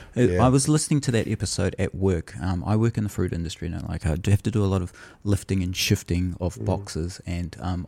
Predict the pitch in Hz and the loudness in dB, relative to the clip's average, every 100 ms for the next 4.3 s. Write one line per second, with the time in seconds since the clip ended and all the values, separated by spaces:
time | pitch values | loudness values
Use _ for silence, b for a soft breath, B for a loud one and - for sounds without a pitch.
0 | - 98 98 95 95 - - 98 - - | -6 -4 -2 -4 -6 -8 -4 -4 -2 0
1 | 107 90 92 95 - 90 - 87 - 71 | 2 2 0 -2 0 0 0 0 -2 -6
2 | - 85 92 - _ _ - 123 - - | -2 -2 -2 -6 _ _ 2 2 2 0
3 | - 104 92 90 90 101 104 80 90 101 | 0 2 2 0 0 0 0 -2 -2 0
4 | 123 175 | 0 -2